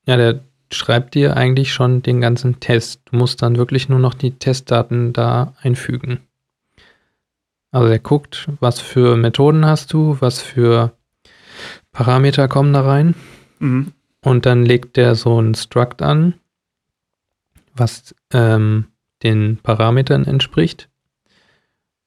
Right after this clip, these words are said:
Speaker 1: Und packt dann noch irgendwie einen Namen dazu, meinetwegen.
Speaker 2: Ah, okay.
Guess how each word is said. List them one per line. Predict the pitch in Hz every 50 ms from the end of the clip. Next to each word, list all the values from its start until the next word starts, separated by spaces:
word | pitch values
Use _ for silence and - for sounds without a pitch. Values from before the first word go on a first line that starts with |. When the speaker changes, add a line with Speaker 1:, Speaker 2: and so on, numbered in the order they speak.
| _ _
Speaker 1:
Und | _ 180 131 117 113 113 110 - - _ _ _ _
packt | - 117 - -
dann | 117 110
noch | 110
irgendwie | 113 107 110 107
einen | 107
Namen | 107 110 117 135 147 143
dazu, | 143 139 - - - 143 143 147 147 139 - _ _ _ _ _ _ _ _ _ _ _ -
meinetwegen. | 127 127 131 135 131 - - 131 135 135 135 135 131 - - - - - - - _ _ _ - - - - _ _ - -
Speaker 2:
Ah, | 135 127 123
okay. | 117 - - - 123